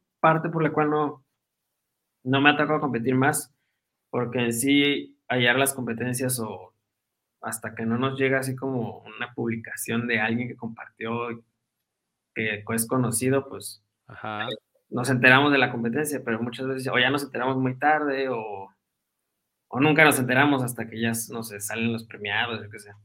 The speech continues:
Speaker 2: Ah, sí, sí, digo,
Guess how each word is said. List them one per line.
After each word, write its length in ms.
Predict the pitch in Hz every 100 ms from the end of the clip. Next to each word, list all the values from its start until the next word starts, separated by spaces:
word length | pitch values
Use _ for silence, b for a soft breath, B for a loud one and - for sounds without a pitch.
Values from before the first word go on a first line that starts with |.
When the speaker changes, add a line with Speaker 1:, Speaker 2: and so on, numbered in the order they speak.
| _ _ _ _ _ _ B B B B 85
Speaker 2:
Ah, 340 | 85 123 131 _ b b b
sí, 280 | - 139 147
sí, 140 | 143 139
digo, 320 | 127 113 101